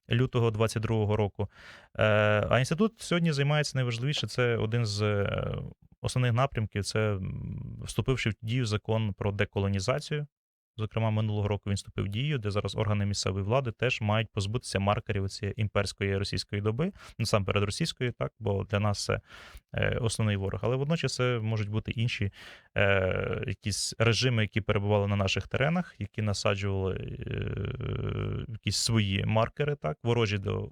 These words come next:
українськості. Е, а нам треба працювати над тим, аби відновлювати нашу національну пам'ять, відновлювати нашу історію.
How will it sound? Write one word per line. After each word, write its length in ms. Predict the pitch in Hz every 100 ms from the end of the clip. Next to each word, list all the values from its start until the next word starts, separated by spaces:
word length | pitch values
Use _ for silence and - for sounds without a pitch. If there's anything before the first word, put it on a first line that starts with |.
| -
українськості. 840 | 113 104 101 98 - 165 - 202 - - - - - - -
Е, 140 | 107
а 80 | 110
нам 160 | 135 170
треба 260 | 175 165
працювати 400 | - 120 131 143
над 80 | 120
тим, 180 | 135 139
аби 160 | 113
відновлювати 680 | 113 127 117 98 95 95 -
нашу 260 | 98 95 104
національну 440 | 98 - 127 160
пам'ять, 300 | - 156 143
відновлювати 480 | 107 110 101 98 101
нашу 280 | 101 98 107
історію. 580 | 107 - 160 180 175